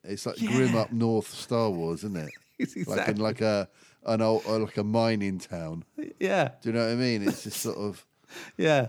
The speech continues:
Speaker 2: post
Speaker 1: just
Speaker 2: Thatcher.
Speaker 1: Yeah.
Speaker 2: <laughs> Britain.
Speaker 1: Every, you know, this, this, this is what's underneath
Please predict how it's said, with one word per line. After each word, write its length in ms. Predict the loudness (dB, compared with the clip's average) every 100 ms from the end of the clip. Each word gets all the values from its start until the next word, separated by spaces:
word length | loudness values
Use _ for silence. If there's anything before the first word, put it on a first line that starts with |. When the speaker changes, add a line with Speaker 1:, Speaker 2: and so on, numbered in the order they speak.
| 0
Speaker 2:
post 180 | 4 6
Speaker 1:
just 160 | 6 6
Speaker 2:
Thatcher. 460 | 4 4 2 2 0 -12 -20 -20 -6 0
Speaker 1:
Yeah. 400 | 2 2 -2 -6 _ -20
Speaker 2:
<laughs> 240 | -14 0
Britain. 240 | 4 4 4
Speaker 1:
Every, 200 | 4 2
you 160 | 2 4
know, 160 | 4
this, 280 | 4 0 -4
this, 260 | -2 -2 -2 -2
this 180 | 0
is 180 | 0 0
what's 320 | 4 4 2 2
underneath 800 | 4 4 4 2 2 2 0 -6